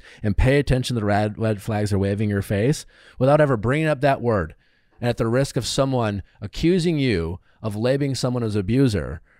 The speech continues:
you know what I'm saying? Like, you can still set all the boundaries so that you're respected and know when to walk away from toxic situations before ever, like, saying, "Gaslighter!"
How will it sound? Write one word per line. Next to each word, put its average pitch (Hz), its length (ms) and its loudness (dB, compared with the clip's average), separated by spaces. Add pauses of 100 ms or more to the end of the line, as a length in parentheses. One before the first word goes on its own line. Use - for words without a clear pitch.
(460)
you 101 140 2
know 98 80 2
what 101 100 2
I'm 101 80 -2
saying? 110 440 0
Like, 104 180 -2
you 127 140 6
can 139 140 0
still 131 200 -2
set 110 200 -2
all 123 120 2
the 151 100 -2
boundaries 123 540 0
so 101 260 -2
that 92 180 -6
you're 120 180 0
respected 113 600 -2
and 95 120 -2
know 101 140 -2
when 107 100 -2
to 95 100 -2
walk 104 300 0
away 107 200 0
from 92 140 -4
toxic 92 400 -6
situations 87 720 -6
before 104 540 -4
ever, 101 200 -2
like, 95 300 -4
saying, 90 400 -4
"Gaslighter!" 233 680 6